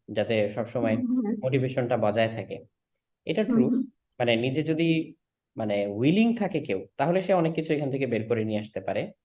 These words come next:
Speaker 1: মানে যদি তার জন্য পুরো জিনিসটা হচ্ছে বার্ডেন হয় কিংবা হচ্ছে টায়ারসাম হয়, তখন চাইলেও আসলে অতটা এফ-, এফোর্ট দেওয়া যায় না। তো এর বাইরে হচ্ছে আরেকটা কথা চলেই আসে, সেটা হচ্ছে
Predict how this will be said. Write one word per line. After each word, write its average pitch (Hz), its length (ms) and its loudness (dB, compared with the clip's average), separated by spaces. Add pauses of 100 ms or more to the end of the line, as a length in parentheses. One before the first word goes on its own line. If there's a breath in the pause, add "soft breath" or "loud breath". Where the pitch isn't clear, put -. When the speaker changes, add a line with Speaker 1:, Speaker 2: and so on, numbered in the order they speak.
(280)
Speaker 1:
মানে 160 140 -2
যদি 185 140 0
তার 180 180 4
জন্য 185 200 -2
পুরো 180 200 2
জিনিসটা 165 320 2
হচ্ছে 165 540 0 (200)
বার্ডেন 120 500 6
হয় 107 320 0
কিংবা 113 200 0
হচ্ছে 113 160 -4
টায়ারসাম 113 500 0
হয়, 107 280 -2 (520)
তখন 156 180 0
চাইলেও 143 380 4
আসলে 147 240 2
অতটা 123 240 0
এফ-, 110 280 -4
এফোর্ট 110 340 -2
দেওয়া 107 200 2
যায় 98 320 -2
না। 95 120 -6 (840)
তো 165 80 8 (1080)
এর 190 180 6
বাইরে 220 200 4
হচ্ছে 226 220 -2
আরেকটা 202 280 2
কথা 190 120 0
চলেই 175 400 6
আসে, 127 200 2
সেটা 147 200 -2
হচ্ছে - 280 -2